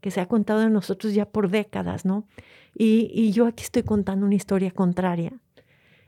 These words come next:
eh, de un México que ha abierto puertas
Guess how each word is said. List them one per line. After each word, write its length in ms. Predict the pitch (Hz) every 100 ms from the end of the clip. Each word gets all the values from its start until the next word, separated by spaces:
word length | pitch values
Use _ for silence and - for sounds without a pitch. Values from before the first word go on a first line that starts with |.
| -
eh, 200 | 190 180
de 140 | 185
un 160 | 196 202
México 560 | 214 185 220 - 202 -
que 320 | 196 190 208 - _
ha 220 | - 180
abierto 560 | 202 208 196 208 - 175
puertas 800 | - 180 165 - 160 - -